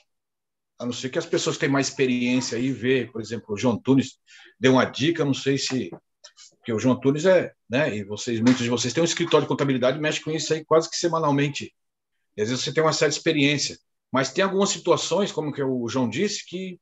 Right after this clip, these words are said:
ou vai retroagir a janeiro, ou só a janeiro do ano dois mil e vinte e três,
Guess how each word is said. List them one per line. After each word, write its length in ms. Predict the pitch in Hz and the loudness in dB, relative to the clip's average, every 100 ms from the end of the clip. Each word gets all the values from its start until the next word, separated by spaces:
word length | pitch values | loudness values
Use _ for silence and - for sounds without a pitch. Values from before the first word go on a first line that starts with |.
| _ - - | _ -20 0
ou 100 | 180 | 4
vai 100 | 190 | 6
retroagir 540 | 160 151 139 120 117 117 | 6 8 6 6 4 4
a 20 | |
janeiro, 560 | 123 127 135 180 214 - _ _ _ _ _ _ _ _ - - | 4 4 6 4 2 -4 _ _ _ _ _ _ _ _ -20 -4
ou 460 | 127 170 226 208 - _ _ _ _ _ | 4 6 6 4 -14 _ _ _ _ _
só 260 | - 165 165 | -2 2 4
a 20 | |
janeiro 420 | 151 135 135 120 | 4 4 2 2
do 140 | 113 123 | 0 -2
ano 120 | 117 | 0
dois 160 | 120 | -4
mil 140 | 107 113 | -4 -6
e 20 | |
vinte 180 | 123 123 | -6 -6
e 40 | |
três, 560 | 147 160 196 - - | 0 2 2 -2 -14